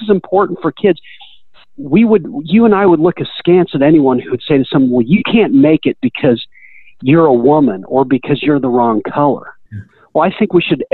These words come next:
Speaker 1: look every bit as cruelly at someone and meanly at someone who say, "You can't make it because you didn't get a degree."
Speaker 2: Mm-hmm.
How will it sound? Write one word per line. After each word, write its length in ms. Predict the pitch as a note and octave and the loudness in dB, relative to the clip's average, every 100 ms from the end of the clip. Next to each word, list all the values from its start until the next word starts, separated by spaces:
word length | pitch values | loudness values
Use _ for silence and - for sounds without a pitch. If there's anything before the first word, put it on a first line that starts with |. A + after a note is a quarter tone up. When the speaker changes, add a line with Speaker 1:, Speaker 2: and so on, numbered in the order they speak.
| - | -6
Speaker 1:
look 320 | D3 D3 F3+ - - | -2 0 0 -2 -2
every 340 | G3+ A#3 A#3+ | -2 0 0
bit 320 | B2+ E3+ F3+ | 0 0 2
as 120 | C#3 - | 0 -4
cruelly 540 | - - G#3 E3+ A#2+ | -6 0 4 4 4
at 80 | A2 - | 0 -2
someone 460 | C#3 B2 A#2 A#2+ G#2+ | 0 0 2 0 0
and 260 | A2+ G#2+ | 2 4
meanly 360 | A#2+ E3 D#3 A#2 | 4 4 4 2
at 80 | G#2 | -2
someone 220 | - B2+ B2+ | 0 2 2
who 100 | B2 | 0
say, 200 | C#3+ B2+ - - | -2 -4 -10 -16
"You 240 | - B2 G#3 | -4 0 0
can't 360 | A3 G3 - | 2 2 4
make 300 | C3+ C#4 D3 - | 4 4 2 -4
it 120 | - | -6
because 380 | A#2+ B2+ G#2+ B2 | -4 -4 -4 -2
you 100 | D#3+ | 2
didn't 320 | D#3+ A#2+ A#2 | 2 0 0
get 180 | B2+ A#2 | 0 0
a 60 | |
degree." 640 | G#2 G2 G#2 A2 G#2 - - _ _ | -2 -4 -2 0 -2 -6 -16 _ _
Speaker 2:
Mm-hmm. 180 | G#2 G2+ | -8 -6